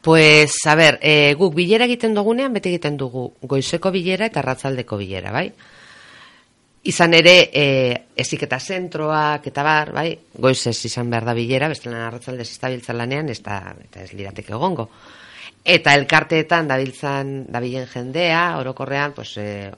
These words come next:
hobeto dabil arratsaldez etorteko. Bataz beste bil gaitezke, demagun bi bilerak elkartuko ba-, bagenitu,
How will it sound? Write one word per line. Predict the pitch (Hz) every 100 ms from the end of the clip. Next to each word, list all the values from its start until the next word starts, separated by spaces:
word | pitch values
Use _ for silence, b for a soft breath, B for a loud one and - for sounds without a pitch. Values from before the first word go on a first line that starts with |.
| _
hobeto | - 113 117 120 110
dabil | 117 117
arratsaldez | 113 113 127 123 135 107
etorteko. | - 101 98 - - b b b b b b b b b b b b b b b _ _
Bataz | - 160 165 180 175 190 196 190
beste | 208 - 214 214 208
bil | 202 196
gaitezke, | 190 170 180 170 165 147
demagun | 156 165 165 160
bi | 180 175
bilerak | 170 160 151 147
elkartuko | 135 165 - 165 165
ba-, | 165 165 160 151
bagenitu, | 156 170 180 175